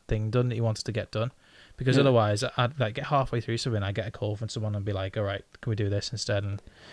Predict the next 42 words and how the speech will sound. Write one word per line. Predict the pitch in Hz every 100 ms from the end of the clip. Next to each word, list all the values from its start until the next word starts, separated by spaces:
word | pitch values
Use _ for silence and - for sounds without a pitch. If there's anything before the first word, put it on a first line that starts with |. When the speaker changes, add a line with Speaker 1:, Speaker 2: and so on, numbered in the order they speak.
| - -
Speaker 1:
I'd | 123
hop | 120
on | 117 113
to |
something | 110 110 101
Speaker 2:
Uh. |
Speaker 1:
else, | 101 107 -
and | 110
then | 101 101 - _ _
I-, | 131 127 123
I'd |
end | 123 131
up | 120
with, | 117 110
like, | 110 98 - - - - -
thirteen | - 123 110 - 107 113
half-completed | 107 107 - 117 127 - 104
tasks. | - 110 - 127 - -
Speaker 2:
<laughs> | - - -
Yeah. | 143 123 120 -
Speaker 1:
Um, | -
Speaker 2:
Uh. | 117 139 139 135 135 131
Speaker 1:
and | 117
never, | 107 110 107 110
and | 113
never, | 107 107 101 - - -
you | 127
know, | 110
working | 101 107 - 117
through | - 113 104
a |
list | 98 104 - -
in |
a | 113
structured | - - - - 110
order, | 101 101 113 117 - -
doing, | - 110
like, | 98
one | 120 113 101 95
tick, | - 101 - -
done, | 107 98
tick, | 92 - 104 -